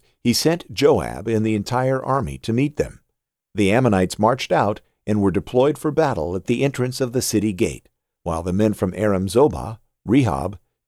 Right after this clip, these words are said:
Ishtob, and Maacah were by themselves in the field. When Joab saw that the battle would be fought on two fronts, he chose some of Israel's best men and deployed them against the Arameans.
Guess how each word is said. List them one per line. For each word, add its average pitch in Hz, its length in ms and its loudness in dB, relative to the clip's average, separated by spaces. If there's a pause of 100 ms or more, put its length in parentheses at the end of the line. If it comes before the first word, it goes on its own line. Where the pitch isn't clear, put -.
Ishtob, 104 580 -2 (260)
and 95 160 -4
Maacah 107 520 -2 (180)
were 107 100 2
by 113 240 2
themselves 107 640 -2
in 110 80 0
the 120 100 0
field. 175 460 -2 (1200)
When 131 220 2
Joab 156 400 2
saw 78 340 0
that 95 160 -6
the 101 120 2
battle 117 320 4
would 117 160 2
be 117 100 -2
fought 104 300 0
on 82 200 -4
two 127 220 -2
fronts, 98 560 -2 (240)
he 131 140 0
chose 117 340 4
some 156 340 0
of 120 120 0
Israel's 113 440 2
best 120 320 0
men 120 320 -2 (320)
and 104 140 -2
deployed 170 420 0
them 76 160 -6
against 104 380 -2
the 104 140 0
Arameans. 95 760 0